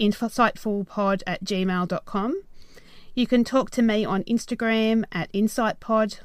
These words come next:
or Charlie on Twitter at insightfulpod. If you can and would like to support the show's growth,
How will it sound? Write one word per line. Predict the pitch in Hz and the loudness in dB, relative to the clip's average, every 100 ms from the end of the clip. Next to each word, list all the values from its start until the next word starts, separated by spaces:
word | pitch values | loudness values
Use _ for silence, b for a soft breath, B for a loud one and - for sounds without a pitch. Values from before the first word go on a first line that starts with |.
| - - | -12 -2
or | 180 180 180 | 2 2 0
Charlie | - 208 196 190 - | -2 -2 0 0 0
on | 175 | 0
Twitter | 170 - 226 262 294 - - - | 0 -2 -2 0 0 -4 -8 -4
at | 190 - | -4 -2
insightfulpod. | 196 196 220 208 - 240 220 240 311 - - b b b b b b | -2 0 2 0 0 -4 0 0 -2 -6 -20 b b b b b b
If | 269 247 | -2 4
you | 277 | 2
can | - 269 294 392 269 | 4 2 4 2 2
and | 247 | 2
would | 247 | 4
like | 247 240 | 4 2
to | - | 0
support | 226 220 - 220 208 - | -4 -4 0 2 2 0
the | 220 | -4
show's | - 214 202 190 | -2 0 0 0
growth, | 208 247 349 - | 0 2 0 -8